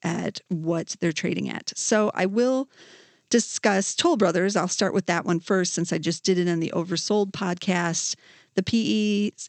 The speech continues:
is at six point six. The peg is point four. It's down forty percent year to date now. So that's the luxury home builder. Some of you are probably thinking, "I really don't wanna be in luxury,"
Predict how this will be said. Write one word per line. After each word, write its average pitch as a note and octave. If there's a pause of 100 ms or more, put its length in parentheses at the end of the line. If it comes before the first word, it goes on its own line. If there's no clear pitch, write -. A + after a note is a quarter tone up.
is F3
at F3
six -
point -
six. -
The F#3
peg G3
is F#3
point F#3+
four. F#3+ (280)
It's -
down F#3
forty F#3
percent F3
year F3
to E3+
date E3
now. E3
So E3+ (200)
that's F3
the G3+
luxury F#3
home E3 (200)
builder. D#3+ (400)
Some F3+
of F3
you F3
are E3
probably D#3+
thinking, D#3+
"I D#3
really E3+
don't D#3+
wanna D#3
be D#3+
in D#3
luxury," -